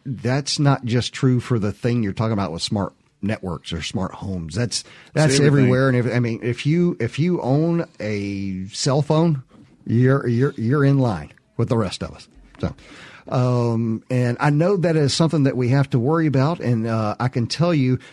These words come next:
Speaker 1: they've discussed on the next show, Everyday Tech, they've talked about the security and what one can do with these.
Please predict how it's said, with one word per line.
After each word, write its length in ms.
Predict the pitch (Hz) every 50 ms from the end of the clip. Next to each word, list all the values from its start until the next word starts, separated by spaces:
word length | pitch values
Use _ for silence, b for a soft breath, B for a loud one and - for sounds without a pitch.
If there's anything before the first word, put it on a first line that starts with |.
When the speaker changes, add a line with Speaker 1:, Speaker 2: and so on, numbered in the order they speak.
| B B B B B
Speaker 1:
they've 340 | - 120 110 147 185 208 175
discussed 460 | 139 139 - - 165 139 127 - -
on 100 | 131 120
the 80 | 113 147
next 220 | 208 220 - -
show, 200 | - 123 101 95
Everyday 320 | 104 117 113 95 107 98
Tech, 320 | 95 - 143 160 - - -
they've 220 | 95 104 95 - -
talked 320 | - - 170 165 - -
about 220 | 123 123 110 107
the 80 | - 98
security 640 | - - 104 - - - - 165 165 165 139 117 101
and 100 | 101 98
what 180 | 104 107 -
one 200 | - 131 131 123
can 200 | 110 - 101 98
do 200 | 104 120 123 117
with 380 | 101 98 135 202 233 - - -
these. 420 | 120 95 78 76 85 90 87 -